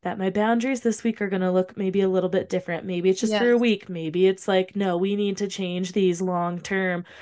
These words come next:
Speaker 1: Um, but having that conversation with yourself, I, I think first and foremost, even if it is about someone else, if you can have it,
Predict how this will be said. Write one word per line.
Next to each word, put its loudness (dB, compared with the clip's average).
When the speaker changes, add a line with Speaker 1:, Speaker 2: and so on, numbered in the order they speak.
Speaker 1:
Um, -2
but 0
having 0
that -2
conversation -4
with -2
yourself, -6
I, -6
I 2
think 0
first -2
and -8
foremost, -6
even -6
if -8
it -2
is 10
about 0
someone 0
else, 2
if -8
you -18
can 0
have -2
it, -2